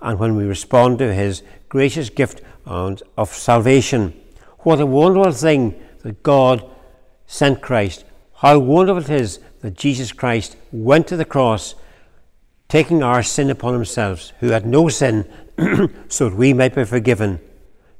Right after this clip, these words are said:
This was the costly, sacrificial death of Jesus Christ on the cross for us.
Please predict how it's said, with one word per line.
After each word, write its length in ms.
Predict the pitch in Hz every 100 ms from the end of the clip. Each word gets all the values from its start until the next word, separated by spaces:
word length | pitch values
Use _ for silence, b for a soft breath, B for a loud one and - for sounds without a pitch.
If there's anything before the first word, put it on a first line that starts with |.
| -
This 280 | 151 -
was 120 | 135 113
the 60 |
costly, 680 | - - 131 139 104 139 127 b b -
sacrificial 800 | - 139 147 160 - 117 123 101 b b _
death 320 | - 127 127 131
of 140 | 98
Jesus 320 | 123 113 123
Christ 460 | - 123 113 107 - b b b
on 200 | 120 117
the 60 | 113
cross 500 | - 110 95 85 - b b
for 400 | - - 117 123
us. 340 | 107 92 -